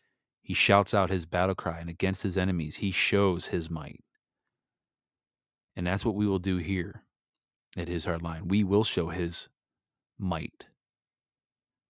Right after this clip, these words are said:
They've crossed this line for the last time. They will never cross this line ever again.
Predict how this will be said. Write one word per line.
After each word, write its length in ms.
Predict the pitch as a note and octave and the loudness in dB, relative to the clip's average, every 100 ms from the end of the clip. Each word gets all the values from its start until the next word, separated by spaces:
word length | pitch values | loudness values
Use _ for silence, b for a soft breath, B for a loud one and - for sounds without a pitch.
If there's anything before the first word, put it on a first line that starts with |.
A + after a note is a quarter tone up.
| _ _ _ _ | _ _ _ _
They've 220 | G2+ B2+ | 4 4
crossed 420 | - A2+ G2+ F#2 | 4 4 4 2
this 200 | G2+ - | -4 -4
line 280 | F2+ F2+ F2+ | -2 0 0
for 100 | - | -2
the 80 | E2+ | -4
last 380 | E2+ E2 E2 - | -2 -4 -6 -8
time. 360 | D#2+ D#2+ E2 - _ _ _ _ _ _ _ _ _ _ _ _ _ _ | -10 -10 -14 -18 _ _ _ _ _ _ _ _ _ _ _ _ _ _
They 120 | G2 | 2
will 120 | F#2+ G2+ | 4 4
never 320 | G2+ G2+ G#2 | 4 4 2
cross 360 | - F2 E2+ | 2 -2 -2
this 220 | F2+ - F#2 | -6 -6 -6
line 220 | E2+ F2 | -4 -4
ever 220 | E2+ E2+ | -2 -4
again. 500 | E2+ E2 E2 F#2+ | -4 -6 -8 -10